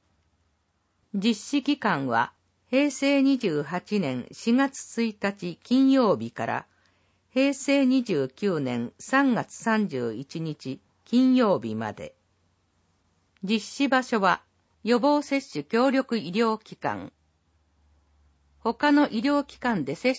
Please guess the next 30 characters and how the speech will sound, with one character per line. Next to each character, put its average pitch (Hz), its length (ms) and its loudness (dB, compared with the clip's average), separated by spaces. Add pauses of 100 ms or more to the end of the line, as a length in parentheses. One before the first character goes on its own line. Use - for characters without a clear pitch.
種 170 100 -4
を 123 100 0
希 - 140 -10
望 220 220 0
さ 202 160 -4
れ 185 100 -2
る 170 140 -4
場 156 240 2
合 147 160 -2
は、 135 200 -4 (520)
中 247 340 0
保 175 160 -6
健 269 240 2
セ 262 220 2
ン 214 60 0
タ 131 180 -4
ー 123 60 -2
に 113 140 -6
ご 139 140 -4
相 165 220 -2
談 143 240 -2
く - 120 -12
だ 120 140 -6
さ 117 200 -10
い。 - 140 -18 (1300)
接 247 220 -2
種 294 260 -4
回 196 240 2
数 - 200 -10
は 131 300 -2